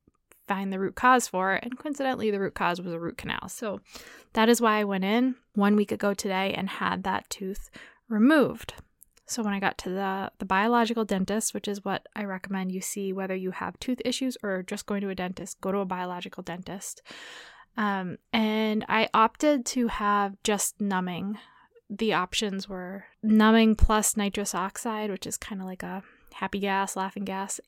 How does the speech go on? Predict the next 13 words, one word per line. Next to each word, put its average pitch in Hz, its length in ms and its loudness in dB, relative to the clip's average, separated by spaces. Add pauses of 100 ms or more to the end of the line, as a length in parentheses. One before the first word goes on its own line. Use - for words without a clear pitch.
(120)
or, 202 500 2 (100)
um, 190 520 -4 (180)
having 180 760 -2 (240)
the, 180 800 -8
really 220 260 8
just 185 220 -2
going 175 320 0
under. - 400 -6 (320)
And 202 320 0 (120)
I 247 120 2
didn't 294 180 2
wanna 214 180 4
come, 208 360 -2